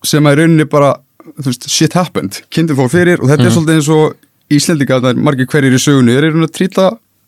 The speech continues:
Speaker 1: ferðafólkið.
Speaker 2: Já.
Speaker 1: Þannig séð, ferðafólkið
Speaker 2: Mhm.
Speaker 1: eru kindurnar. Uff,
Speaker 2: Já.
Speaker 1: eina nurf, það var allavega ekki Íslendingur.
Speaker 2: Já,
Speaker 1: En það,
Speaker 2: einmitt.
Speaker 1: það sem ég sá úr, eh, hérna, þessari senu er einmitt þetta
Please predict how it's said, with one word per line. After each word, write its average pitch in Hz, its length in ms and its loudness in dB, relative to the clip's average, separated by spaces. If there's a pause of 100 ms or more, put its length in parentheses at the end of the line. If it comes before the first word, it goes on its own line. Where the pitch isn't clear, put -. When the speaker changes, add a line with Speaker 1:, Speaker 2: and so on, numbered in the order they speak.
(140)
Speaker 1:
ferðafólkið. 262 560 0 (160)
Speaker 2:
Já. 110 160 0 (420)
Speaker 1:
Þannig 233 200 2
séð, 147 160 0 (100)
ferðafólkið 104 300 2
Speaker 2:
Mhm. 208 40 2
Speaker 1:
eru 196 100 0
kindurnar. 190 460 0
Uff, 185 240 -2 (120)
Speaker 2:
Já. 123 220 0
Speaker 1:
eina 147 200 2
nurf, 143 260 0
það 110 120 -2
var 110 80 0
allavega 117 220 0
ekki 117 140 0
Íslendingur. 110 420 -2 (200)
Speaker 2:
Já, 135 300 2
Speaker 1:
En 127 100 0
það, 123 80 2
Speaker 2:
einmitt. 120 100 2
Speaker 1:
það 139 100 0
sem 143 140 2
ég 170 140 2
sá 160 180 -2
úr, 160 220 2 (340)
eh, - 60 -8 (520)
hérna, 131 260 2
þessari 143 340 0
senu 104 320 0 (680)
er 143 200 2
einmitt 131 180 2
þetta 110 400 -2